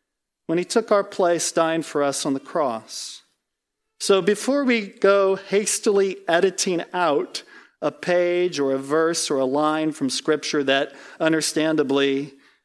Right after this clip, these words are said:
worries us and distresses us in its horrific violence, we need to see that Jesus, instead of erasing part of the Scripture, he fulfilled it. Jesus fulfilled the Old Testament violence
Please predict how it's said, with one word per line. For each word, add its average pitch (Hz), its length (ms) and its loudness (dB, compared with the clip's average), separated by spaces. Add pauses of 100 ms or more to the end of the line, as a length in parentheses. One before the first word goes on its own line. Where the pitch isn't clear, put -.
(680)
worries 156 580 2
us 147 300 2
and 139 80 0
distresses 139 720 0
us 135 320 0
in 131 120 0
its 131 180 -4
horrific 131 480 -4
violence, 131 960 -2 (960)
we 151 120 -4
need 208 140 -2
to 214 80 -4
see 254 240 -2
that 185 200 -2
Jesus, 208 720 -2 (160)
instead 190 360 0
of 170 300 0 (180)
erasing 175 800 0
part 147 300 0
of 135 80 -2
the 135 60 -6
Scripture, 139 760 -4 (540)
he 202 100 -4
fulfilled 170 720 -2
it. - 300 -10 (880)
Jesus 220 400 -2
fulfilled 214 640 0
the 175 140 -2
Old 190 300 0
Testament 175 580 -4
violence 139 840 -2